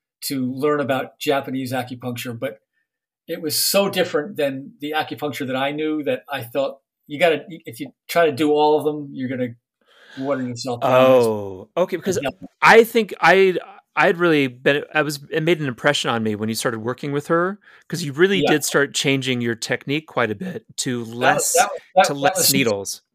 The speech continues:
Speaker 1: yeah, that was Susan Johnson.
Speaker 2: Okay. So I
Speaker 1: Yeah.
Speaker 2: conflated the two. So why would less needles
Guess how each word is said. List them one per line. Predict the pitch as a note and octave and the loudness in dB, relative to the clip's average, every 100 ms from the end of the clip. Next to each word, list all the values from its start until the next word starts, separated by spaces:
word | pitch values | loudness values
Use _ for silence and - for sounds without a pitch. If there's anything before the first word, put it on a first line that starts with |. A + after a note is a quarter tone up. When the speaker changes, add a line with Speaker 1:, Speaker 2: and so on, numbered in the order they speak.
| _ - | _ 0
Speaker 1:
yeah, | D#3+ | 4
that | D3 - | 4 4
was | E3 | 2
Susan | E3+ C#3 B2+ | 0 -2 -2
Johnson. | B2+ B2 - _ _ | -2 -2 -8 _ _
Speaker 2:
Okay. | D#3+ D#3+ G2+ - _ _ - | 0 2 -2 -6 _ _ -8
So | D#3+ | -2
I | C#3+ | -2
Speaker 1:
Yeah. | B2 | -2
Speaker 2:
conflated | A#2 B2+ A#2 | -2 -2 -4
the | A2 | -8
two. | - G#2+ - - - | -8 -10 -12 -20 -10
So | - G3+ F3+ F3 - _ _ _ | 0 2 2 0 -8 _ _ _
why | D#3 F#3+ C4+ | 0 2 2
would | A#3 D#3 | 0 -4
less | D3+ E3 F3+ - | 2 2 2 -4
needles | D3 C#3+ C#3 B2+ B2 | -6 -4 -2 -4 -6